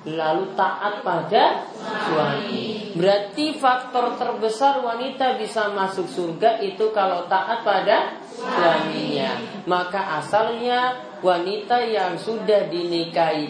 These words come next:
tadi punya kewajiban besar taat pada suami. Namun ketika ada suatu hal yang dimana istri juga ketika itu butuh juga untuk merawat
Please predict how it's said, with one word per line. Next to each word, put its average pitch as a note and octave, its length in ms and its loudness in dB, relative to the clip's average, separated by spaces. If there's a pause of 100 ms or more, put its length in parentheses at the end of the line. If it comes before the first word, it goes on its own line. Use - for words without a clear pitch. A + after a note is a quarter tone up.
tadi D#3 400 -2
punya F#3 320 -2
kewajiban D3+ 800 0
besar F3+ 320 0
taat D#3+ 320 0
pada D3+ 640 0 (160)
suami. B2+ 960 -2
Namun A3+ 960 2
ketika A#3 880 0
ada F#3+ 760 4 (220)
suatu G3+ 480 0
hal B3+ 160 0
yang A#3+ 160 -2
dimana A#3+ 320 -2
istri B3 400 -4
juga A#3+ 640 2 (220)
ketika A3 340 0
itu A3 380 0
butuh A3 340 -2
juga A3+ 320 0
untuk G3+ 320 -2
merawat A3 420 2